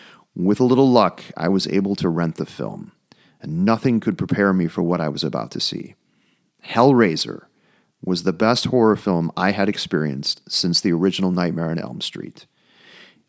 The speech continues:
This podcast, I'm gonna discuss the background of the film, the production,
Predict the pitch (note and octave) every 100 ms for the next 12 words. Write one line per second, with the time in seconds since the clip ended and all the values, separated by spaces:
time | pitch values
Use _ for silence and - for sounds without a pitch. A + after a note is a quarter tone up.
0 | _ _ - C#3 - - B2+ A2 - D#2+
1 | C2+ - - - - G2 G2 G2+ F#2 F#2+
2 | - F#2 - F2 G2 A2+ B2 G#2 F2+ -
3 | D#2 D#2 B1+ - - G#2 G#2 A2 - -
4 | -